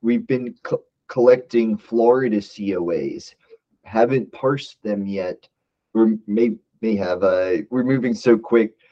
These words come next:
Uh, it's hard to, uh, right? That's why I'm, it's all hands on deck, and I love having your help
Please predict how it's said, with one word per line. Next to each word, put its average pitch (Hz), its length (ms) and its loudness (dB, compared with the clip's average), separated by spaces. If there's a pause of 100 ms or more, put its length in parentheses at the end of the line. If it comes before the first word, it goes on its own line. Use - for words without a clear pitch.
(280)
Uh, 104 220 8
it's 101 140 -2
hard 110 320 2
to, 101 340 2
uh, 90 360 -2 (1300)
right? 117 300 2
That's 131 180 0
why 131 220 4
I'm, 117 200 0
it's 110 220 -6
all 113 180 0
hands 107 280 -4
on 95 120 -4
deck, 101 240 -2
and 98 80 -8
I 95 40 -10
love 104 200 0
having 98 240 -6
your 92 160 -10
help 92 300 -6